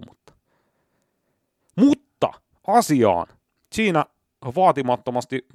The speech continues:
melkein tunti neljäkymmentäviisi minuuttia puhuttiin lajittelusta. Mulla oli ajatus, että me vedetään nopeasti toi.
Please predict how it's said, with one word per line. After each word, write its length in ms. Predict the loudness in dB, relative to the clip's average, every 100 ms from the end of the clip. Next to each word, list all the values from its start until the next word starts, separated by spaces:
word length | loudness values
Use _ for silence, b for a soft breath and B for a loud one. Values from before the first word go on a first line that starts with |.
| _ _ _ _
melkein 340 | -6 -4 -6 -8
tunti 260 | -8 -6
neljäkymmentäviisi 560 | -6 -6 -8 -8 -8 -8
minuuttia 340 | -14 -12 -14
puhuttiin 440 | -12 -16 -14 -10 -4
lajittelusta. 680 | -2 -4 _ -20 -20 _ _ _ _ _ _ _
Mulla 140 | 0
oli 100 | 4
ajatus, 360 | 6 6 4 -2
että 160 | -8 -4
me 40 |
vedetään 280 | -4 -4 -4
nopeasti 500 | -4 -6 -16 -16 -20 _
toi. 140 | -20